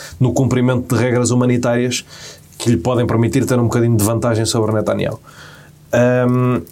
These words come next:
o que é que se passa neste momento? Eh, os Estados, os Estados Unidos têm um sistema bicameral, nós também já falámos aqui disso várias vezes.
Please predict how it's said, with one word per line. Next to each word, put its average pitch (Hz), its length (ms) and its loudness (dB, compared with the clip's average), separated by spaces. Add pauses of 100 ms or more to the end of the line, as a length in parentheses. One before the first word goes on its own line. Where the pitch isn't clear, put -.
(560)
o - 120 -2
que 165 100 2
é 165 40 2
que 165 100 -2
se - 120 -2
passa 170 340 0
neste 165 300 4
momento? 123 480 2 (920)
Eh, 120 540 0 (100)
os 123 140 0
Estados, 131 380 0
os - 440 -4
Estados 120 260 0
Unidos 131 220 0
têm 113 100 0
um 98 60 -2
sistema 117 240 0
bicameral, 156 500 2
nós 160 140 2
também 113 160 2
já 113 100 0
falámos 113 280 0
aqui 113 160 2
disso 117 180 2
várias 123 260 2
vezes. 185 380 2